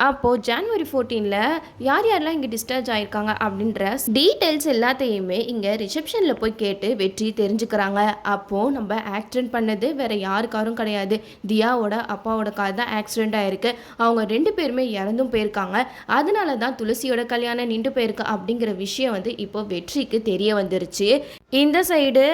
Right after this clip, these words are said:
நம்ம அஞ்சலி கவினு காமிச்ச மெசேஜை எல்லாத்தையுமே மகேஷ் வந்து, "அப்படி யாருக்கு தான் இவன் மெசேஜ் பண்ணியிருக்கா?" அப்படின்னு சொல்லிட்டு அவங்க ஃபோனுக்கு ஃபார்வர்ட் பண்ணி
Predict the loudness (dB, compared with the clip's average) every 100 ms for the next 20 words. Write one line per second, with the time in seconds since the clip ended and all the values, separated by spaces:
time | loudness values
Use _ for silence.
0 | 2 -2 -6 -2 -2 -2 -4 -4 -2 -2
1 | -2 -4 -4 0 0 2 0 0 -2 -2
2 | 0 2 2 0 0 0 0 0 0 -2
3 | -2 -2 0 0 -2 0 -2 -4 -4 -4
4 | 0 0 2 2 0 2 0 2 0 0
5 | -2 0 -2 0 -2 -2 -2 -4 -2 0
6 | 0 2 0 -2 -2 -2 0 -2 -4 -4
7 | 0 -2 0 -2